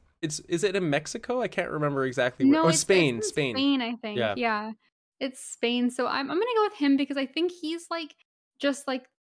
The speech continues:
Speaker 2: the most Pokemon-looking Pokemon in here, and
Speaker 1: Okay.
Speaker 2: he's adorable and probably, like, really stupid. <laughs>
Speaker 1: Okay, so,
Speaker 2: Yeah.
Speaker 1: uh, here we go. I will tell you now what this means about you. And
Speaker 2: Okay.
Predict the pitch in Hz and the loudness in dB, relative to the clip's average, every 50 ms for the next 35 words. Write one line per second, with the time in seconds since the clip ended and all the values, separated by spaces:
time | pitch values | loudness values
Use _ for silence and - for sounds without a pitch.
0 | _ _ - 240 233 254 277 269 262 277 302 339 311 - - _ - - - 277 | _ _ -12 -4 0 2 2 4 4 4 2 0 -2 -4 -12 _ -20 -4 0 0
1 | 269 269 - 294 254 247 240 233 233 233 214 214 214 - 226 220 214 214 220 214 | 0 2 2 2 2 2 2 0 -2 -2 -4 -4 -6 -6 -6 -6 -6 -6 -6 -8
2 | - _ _ _ _ - - - - 226 226 226 226 226 233 233 240 247 247 254 | -10 _ _ _ _ -16 -16 -12 -10 -8 -6 -6 -4 -4 -6 -4 -4 -4 -6 -6
3 | - _ - - 277 262 247 - 269 262 254 254 254 - 254 240 240 220 214 214 | -8 _ -8 -2 0 0 0 0 -2 0 0 0 2 2 0 0 0 -4 -6 -8
4 | - 220 214 220 220 226 220 220 220 220 220 214 - - 226 214 214 214 220 214 | -6 -6 -4 -2 -2 -2 -2 -4 -4 -4 -4 -6 -6 -8 -6 -6 -6 -6 -6 -8
5 | - _ - - 208 214 214 214 220 220 220 220 226 220 226 - 220 214 214 214 | -10 _ -6 -6 -4 -4 -4 -6 -4 -6 -4 -4 -4 -6 -4 -6 -6 -4 -4 -6
6 | 208 202 208 233 240 - - - - - - 277 285 285 359 349 415 440 - - | -6 -6 -6 -8 -10 -10 -12 -12 -12 -10 -10 -8 -2 -2 0 0 0 0 2 2
7 | - 311 330 143 120 104 - - 539 508 453 - - 180 175 165 160 156 - - | 2 2 4 2 0 -2 -4 -8 -6 -6 -4 2 6 6 8 8 6 4 2 -2
8 | - - - 285 - _ _ _ _ _ _ _ 143 151 147 147 131 180 185 185 | -6 -6 -6 -10 -16 _ _ _ _ _ _ _ 4 6 6 6 8 6 6 6
9 | 170 147 143 131 123 127 135 143 143 143 - - 175 170 170 165 147 143 135 131 | 6 4 4 2 4 4 4 4 2 0 -2 0 0 2 2 2 2 2 0 0
10 | 127 131 131 135 131 135 147 147 170 170 180 185 151 131 123 107 104 107 107 - | 0 0 0 0 0 -2 -2 0 2 2 2 2 0 -2 -4 -6 -6 -8 -8 -8
11 | - 120 110 107 - - - - - - - 262 262 - 160 156 151 151 269 | -8 -8 -8 -8 -10 -14 -20 -20 -20 -8 -6 -2 0 2 2 2 2 0 -4